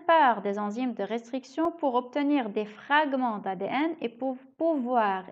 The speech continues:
isoler les séquences d'A D N recherchées à la fin.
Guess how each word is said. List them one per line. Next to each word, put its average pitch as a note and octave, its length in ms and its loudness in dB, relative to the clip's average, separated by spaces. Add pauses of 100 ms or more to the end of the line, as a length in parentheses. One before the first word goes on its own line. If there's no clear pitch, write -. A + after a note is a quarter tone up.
(120)
isoler E4+ 680 2
les C4+ 120 0
séquences C4+ 500 0
d'A A3+ 140 0
D A#3 80 -2
N C4 320 0
recherchées B3+ 480 -4
à - 140 0
la A3 100 0
fin. - 220 -12